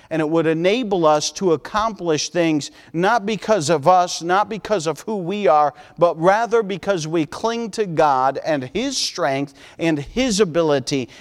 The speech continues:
And the Bible says here in verse twenty-eight, "The spider taketh hold with her hands."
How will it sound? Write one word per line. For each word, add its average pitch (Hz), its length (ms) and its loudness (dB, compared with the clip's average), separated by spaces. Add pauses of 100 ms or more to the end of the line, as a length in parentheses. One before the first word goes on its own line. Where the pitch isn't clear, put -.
And 180 160 2
the 160 40 2
Bible 202 400 2
says 190 320 0
here 202 160 2
in 170 80 0
verse 180 240 0
twenty-eight, 180 500 0 (220)
"The 156 160 4
spider 247 640 2
taketh 196 420 -2
hold 156 580 2 (200)
with 196 320 2
her 190 220 0
hands." - 1000 -4